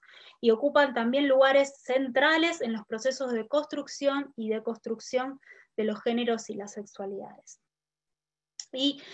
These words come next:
tenemos, eh, la profunda <laughs> convicción de que, eh, incluyendo esta perspectiva de análisis en nuestros trabajos, promoviendo espacios de reflexión como,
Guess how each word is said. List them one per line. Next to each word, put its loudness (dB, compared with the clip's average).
tenemos, 2
eh, -2
la 0
profunda 6
<laughs> 4
convicción 2
de 2
que, 0
eh, -2
incluyendo 4
esta 2
perspectiva -2
de 4
análisis 0
en -2
nuestros -6
trabajos, 0
promoviendo 0
espacios -6
de -2
reflexión -2
como, -10